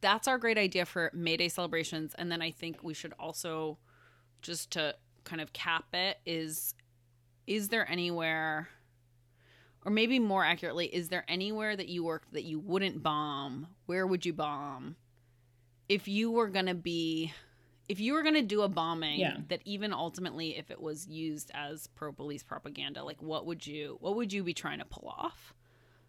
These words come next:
Speaker 1: Allegedly.
Speaker 2: Allegedly, hypothetically,
Speaker 1: <laughs>
Speaker 2: in a
Speaker 1: Yeah.
Speaker 2: different lifetime that's not real. Um, are you asking me or are you putting this out to the listeners?
Speaker 1: Both. You can respond,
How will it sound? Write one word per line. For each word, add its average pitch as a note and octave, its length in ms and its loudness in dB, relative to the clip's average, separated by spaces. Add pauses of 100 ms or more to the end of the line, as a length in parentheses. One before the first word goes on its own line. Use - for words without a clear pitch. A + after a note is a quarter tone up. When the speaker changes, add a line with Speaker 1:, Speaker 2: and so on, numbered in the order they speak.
(800)
Speaker 1:
Allegedly. F3+ 500 6
Speaker 2:
Allegedly, G3 440 8
hypothetically, D#3 1000 4 (200)
Speaker 1:
<laughs> - 200 -20
Speaker 2:
in D#3 240 4
a - 140 0
Speaker 1:
Yeah. D3+ 160 0 (200)
Speaker 2:
different D3 360 -2
lifetime C3+ 640 -2
that's - 200 -2
not C3+ 180 -4
real. F2+ 380 -2 (160)
Um, G3+ 580 6 (920)
are - 80 8
you G#3+ 140 12
asking F#3 400 6
me F3 200 6
or E3 100 4
are E3+ 40 4
you E3 120 2
putting E3 260 0
this D3 160 2
out B2 220 -2
to D3+ 100 -8
the C3+ 100 -2
listeners? - 720 -4 (1040)
Speaker 1:
Both. A3 600 8
You G#3+ 140 4
can D4 100 8
respond, C4+ 440 4